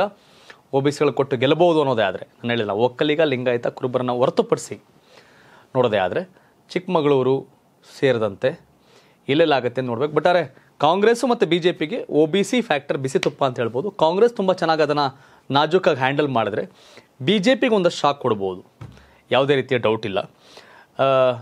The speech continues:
ಈ ರಾಜಕೀಯ ಒಳಮರ್ಮಗಳು ಕೆಲವ್ರಿಗೆ ಮಾತ್ರ ಅರ್ಥ ಆಗುತ್ತೆ. ಯಾಕಂದ್ರೆ ಸಣ್ಣ ಸಣ್ಣ ಜಾತಿಗಳನ್ನ ಕಟ್ಕೊಂಡೇ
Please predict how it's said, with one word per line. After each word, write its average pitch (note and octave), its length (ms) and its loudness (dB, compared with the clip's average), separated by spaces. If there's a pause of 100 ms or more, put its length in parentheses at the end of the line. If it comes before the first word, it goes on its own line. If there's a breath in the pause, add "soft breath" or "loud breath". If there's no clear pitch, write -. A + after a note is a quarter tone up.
(180)
ಈ F3 160 2
ರಾಜಕೀಯ D#3+ 480 0
ಒಳಮರ್ಮಗಳು E3+ 680 2
ಕೆಲವ್ರಿಗೆ E3 360 0
ಮಾತ್ರ D3 180 0
ಅರ್ಥ A2+ 200 -2
ಆಗುತ್ತೆ. G2 320 -6
ಯಾಕಂದ್ರೆ - 1160 -12
ಸಣ್ಣ C#3+ 220 -2
ಸಣ್ಣ E3 220 -2
ಜಾತಿಗಳನ್ನ D3 480 0
ಕಟ್ಕೊಂಡೇ D3 840 2